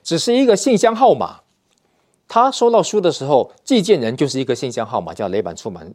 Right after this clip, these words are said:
雷马出版社，然后有个信箱号码。嗯，那我们的姊妹呢，因为啊，被赶出来了，剩下她一个人呢，还有另外一个姊妹，她没有人可以交通了，她只好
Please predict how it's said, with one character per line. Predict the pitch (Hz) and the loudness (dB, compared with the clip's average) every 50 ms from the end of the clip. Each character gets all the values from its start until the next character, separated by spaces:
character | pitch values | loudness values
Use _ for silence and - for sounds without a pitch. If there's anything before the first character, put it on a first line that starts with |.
| - - | -16 -10
雷 | 107 110 123 | -6 -6 -4
马 | 123 104 101 | -4 -6 -10
出 | - - 139 | -12 -10 -8
版 | 113 98 95 85 | -8 -8 -8 -8
社， | - - 127 | -8 -8 -8
然 | 98 110 110 | -6 -6 -10
后 | 120 | -8
有 | 95 80 | -8 -10
个 | 90 92 | -10 -10
信 | - 156 127 | -10 -10 -8
箱 | 110 110 101 | -8 -10 -10
号 | - - 110 95 | -10 -10 -10 -10
码。 | 87 - - _ _ _ _ _ _ _ _ _ _ _ - - - - _ _ - | -10 -14 -20 _ _ _ _ _ _ _ _ _ _ _ -20 -20 -20 -20 _ _ -10
嗯， | 147 143 143 - - | -8 -8 -8 -8 -8
那 | - 156 143 123 | -4 -2 -2 -2
我 | 104 101 | -2 -4
们 | 101 110 | -6 -6
的 | 104 123 | -8 -10
姊 | - - 98 | -10 -10 -8
妹 | 107 123 120 110 | -4 -2 -2 -2
呢， | 104 101 98 107 - _ _ _ _ _ | -2 -2 -4 -6 -12 _ _ _ _ _
因 | - 143 139 | -6 -4 -2
为 | 131 113 101 | -2 0 0
啊， | 95 90 87 - _ _ _ | 0 -2 -2 -6 _ _ _
被 | - 110 | -6 -6
赶 | - - 82 82 | -6 -6 -8 -10
出 | - 107 98 | -10 -10 -8
来 | 85 85 87 | -8 -8 -8
了， | 92 92 | -10 -10
剩 | - 113 | -10 -10
下 | 107 98 | -10 -10
她 | - - | -10 -10
一 | 87 92 98 | -10 -10 -10
个 | 95 95 | -10 -12
人 | 85 85 82 82 | -12 -14 -14 -16
呢， | 85 82 - _ | -16 -18 -18 _
还 | - - 98 | -12 -8 -8
有 | 87 85 | -8 -6
另 | 95 98 | -6 -8
外 | 98 90 | -6 -6
一 | 90 87 | -8 -8
个 | - - | -10 -14
姊 | - - - - | -16 -16 -20 -20
妹， | - 117 117 113 - _ _ - - _ | -16 -14 -14 -14 -16 _ _ -20 -20 _
她 | - - 104 | -10 -10 -8
没 | 113 127 | -4 -4
有 | 117 98 | -4 -4
人 | 85 92 95 | -4 -8 -10
可 | - 110 | -8 -8
以 | 92 87 | -8 -6
交 | - 110 98 95 | -6 -6 -6 -6
通 | 101 90 90 | -8 -12 -12
了， | 85 90 - _ _ _ - | -14 -16 -18 _ _ _ -6
她 | - 139 | -6 -4
只 | 135 - 135 | -4 -2 -2
好 | 131 113 | -2 -2